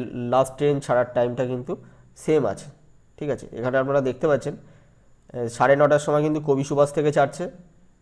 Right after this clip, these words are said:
ঠিক আছে? আর অন্য দিনেও যেমন ঠিক নটায় আঠারোয় দমদম, এ, দক্ষিণেশ্বর থেকে ছাড়ছিল, এবং ঠিক সাড়ে নটার সময় দমদম থেকে ছাড়ছিল,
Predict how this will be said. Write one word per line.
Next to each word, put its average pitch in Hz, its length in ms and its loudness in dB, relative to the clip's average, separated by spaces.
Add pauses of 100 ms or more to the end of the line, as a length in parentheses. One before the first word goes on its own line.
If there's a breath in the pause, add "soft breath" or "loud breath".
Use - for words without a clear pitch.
(140)
ঠিক 165 120 -6
আছে? 113 240 -4 (400 soft breath)
আর 120 240 0
অন্য 139 280 0
দিনেও 160 220 2
যেমন 151 300 6
ঠিক 151 140 0
নটায় 131 340 4
আঠারোয় 151 400 4
দমদম, 135 560 0
এ, 127 240 2 (140)
দক্ষিণেশ্বর 143 560 -2
থেকে 147 260 -2
ছাড়ছিল, 147 380 -2 (400 loud breath)
এবং 120 500 -2 (1300)
ঠিক 147 140 -4
সাড়ে 143 280 2
নটার 156 220 2
সময় 160 260 0
দমদম 135 420 2
থেকে 139 200 -2
ছাড়ছিল, - 440 -8